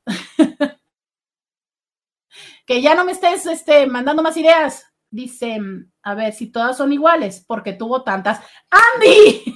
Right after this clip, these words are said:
<laughs> Por eso amo a este Inti. Cómo me encanta este. Que pa-, sí, cierto, pues si todas son iguales, ¿pa' qué anduviste sal-, pa' qué, pa' qué, pa' qué, pa' qué le cambias, no? ¿Pa' qué le cambias? Pues sí, pues yo apoyo,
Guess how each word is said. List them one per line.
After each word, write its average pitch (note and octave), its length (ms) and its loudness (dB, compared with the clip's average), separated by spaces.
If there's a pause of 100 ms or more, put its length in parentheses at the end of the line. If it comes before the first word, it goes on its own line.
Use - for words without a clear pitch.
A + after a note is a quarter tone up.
(120)
<laughs> D#5 440 0
Por D#4 140 2
eso B3+ 260 -4
amo C#4 220 -8
a D4 60 -4
este D4+ 240 -12
Inti. B3 560 -10 (340)
Cómo A3+ 220 -6
me D4 80 0
encanta A3 480 -6
este. D4 420 -12 (840)
Que B3 120 -10
pa-, A3 280 -8
sí, C#4 160 -8
cierto, A#4+ 400 -4
pues G4 140 -4
si D#4 100 -8
todas F4+ 220 4
son G4 160 -4
iguales, G4 360 2
¿pa' E4 140 -2
qué D#4+ 80 -2
anduviste E4 460 -6
sal-, B3+ 340 -6
pa' B3+ 160 -6
qué, D4+ 140 0
pa' D4 200 -2
qué, F#4 300 -4
pa' - 140 -6
qué, D4+ 120 -2
pa' D#4 160 -2
qué D#4+ 120 0
le E4 140 2
cambias, A#4 520 2 (120)
no? G#4+ 80 -10 (540)
¿Pa' A#3 160 -8
qué B3 140 -4
le C#4+ 140 -2
cambias? B4+ 600 -2
Pues G#3 160 -20
sí, D3 400 -20
pues - 220 -20 (400)
yo G#3+ 140 -6
apoyo, B3+ 420 -4